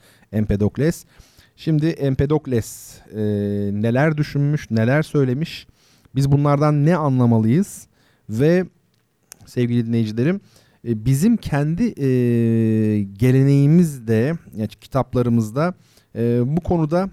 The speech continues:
neler var, e, bağdaştırılacak? E, bir bunları,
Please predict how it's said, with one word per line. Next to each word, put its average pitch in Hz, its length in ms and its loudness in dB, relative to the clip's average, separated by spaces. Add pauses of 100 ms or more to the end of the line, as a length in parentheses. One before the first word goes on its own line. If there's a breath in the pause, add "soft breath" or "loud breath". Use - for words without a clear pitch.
(100)
neler 135 460 2
var, 110 460 0
e, 95 720 0
bağdaştırılacak? 110 960 0 (120)
E, 120 120 -4
bir 151 140 0
bunları, 151 440 2